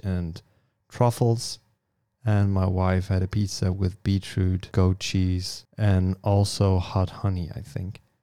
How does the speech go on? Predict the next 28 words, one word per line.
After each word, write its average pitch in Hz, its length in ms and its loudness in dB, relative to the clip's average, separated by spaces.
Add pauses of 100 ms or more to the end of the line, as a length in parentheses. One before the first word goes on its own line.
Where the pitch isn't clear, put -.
(380)
They 107 120 6
were 107 220 8
awesome. - 380 -4 (240)
Napoleon 104 720 0
pizza 95 560 -2
style, 90 520 0 (100)
really, 104 240 4
really 101 280 4
nice, 92 340 2
super 101 340 -2
tasty, 92 680 -4 (160)
and 92 360 4
we 92 120 4
shared 90 520 0 (140)
a 110 80 0
lot. 90 480 2 (480)
It 147 140 6
was 107 180 6
tasty. 98 580 -4
It 110 140 0
was 107 160 0
tasty, 113 540 2
and 101 260 0
we 101 140 2
enjoyed 95 380 2
a 95 40 2
lot. 120 400 2 (380)
Um, 104 460 2